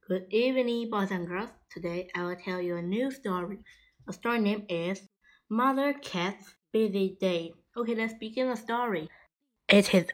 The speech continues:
early in the morning. Before the sun comes up, a light goes on in the cat family's house. "Mommy, I'm hungry,"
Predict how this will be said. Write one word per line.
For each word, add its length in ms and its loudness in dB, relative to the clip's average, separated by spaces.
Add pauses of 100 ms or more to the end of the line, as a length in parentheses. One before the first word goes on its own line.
early 480 10
in 80 6
the 80 4
morning. 600 4 (420)
Before 340 4
the 140 0
sun 400 2
comes 420 0
up, 300 6 (480)
a 80 8
light 400 8
goes 260 8 (100)
on 220 8
in 380 4
the 100 4
cat 380 2
family's 680 2
house. 480 0 (640)
"Mommy, 540 6
I'm 140 2
hungry," 720 2